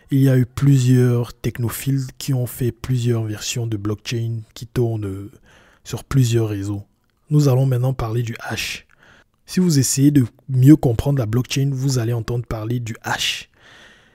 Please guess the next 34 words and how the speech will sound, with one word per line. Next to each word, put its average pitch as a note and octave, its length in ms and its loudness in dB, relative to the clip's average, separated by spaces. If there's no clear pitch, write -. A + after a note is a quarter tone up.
Et A#2 720 2
c'est - 360 -2
un E3 120 2
terme C#3+ 360 0
un D3 80 2
peu D3+ 180 0
plus E3 200 -2
technique - 640 -2
que D#3 100 0
la C#3 240 4
plupart C3+ 400 -4
des A2+ 100 -6
termes C3 380 -4
que C#3 100 2
je A#2 140 0
vais A#2 120 -2
expliquer, A#2+ 600 -6
mais A2 580 0
c'est A#2+ 160 -6
important A#2+ 400 -4
que C3+ 140 -6
vous B2 80 -4
sachiez A#2+ 320 -8
ce - 120 -12
que A#2+ 140 -12
c'est. A2+ 220 -12
En B2+ 120 -4
fait, F3 200 4
le C3+ 220 0
hash, - 520 0
c'est - 240 -4
une C#3+ 80 2
fonction C#3+ 420 -2
mathématique A#2+ 920 -6